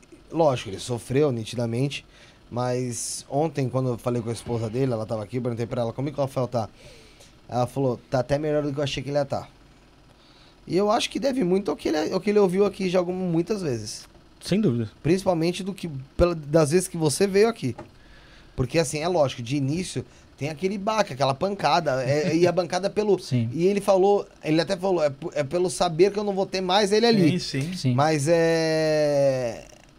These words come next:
Speaker 1: mas ele teve uma recuperação, teoricamente, mais rápida até também do que eu esperava. Lógico, eu não sei como ele tá por dentro,
Speaker 2: Não,
Speaker 1: mas eu
Speaker 2: não
Speaker 1: digo por
Speaker 2: tenho,
Speaker 1: fora.
Speaker 2: não tenho um dia que eu não penso no meu avô.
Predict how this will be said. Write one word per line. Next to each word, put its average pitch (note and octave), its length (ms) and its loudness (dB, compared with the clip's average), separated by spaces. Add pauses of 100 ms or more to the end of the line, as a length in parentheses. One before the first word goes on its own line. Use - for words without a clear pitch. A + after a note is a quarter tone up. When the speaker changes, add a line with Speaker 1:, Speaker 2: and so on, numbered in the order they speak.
(160)
Speaker 1:
mas C#3+ 380 -2 (220)
ele D3+ 180 4
teve F3+ 180 4
uma A3 140 -2
recuperação, D#3 760 0 (320)
teoricamente, D3 1080 2 (960)
mais C#3+ 240 -2
rápida D3+ 280 -4
até D3 160 -6
também D#3+ 200 -2
do D#3 100 -2
que C#3 120 -4
eu C#3+ 80 0
esperava. A#2 460 -6 (720)
Lógico, D3 360 2
eu - 20 -4
não C3 60 -4
sei D3 100 -8
como D#3 120 -4
ele C#3+ 60 -4
tá D#3 100 2
por D#3 160 -2
dentro, C#3+ 180 2
Speaker 2:
Não, F3 80 4
Speaker 1:
mas C3+ 120 4
eu D3 60 4
Speaker 2:
não F3+ 100 6
Speaker 1:
digo D3+ 100 4
por A3+ 80 6
Speaker 2:
tenho, B3+ 180 8
Speaker 1:
fora. C4+ 140 2
Speaker 2:
não G#3 140 6
tenho A#3 440 4
um A3 120 6
dia F3+ 220 6
que G3+ 100 2
eu A3 40 4
não A3+ 80 4
penso G3+ 240 2
no G#3+ 60 2
meu A3 120 8
avô. C3+ 260 6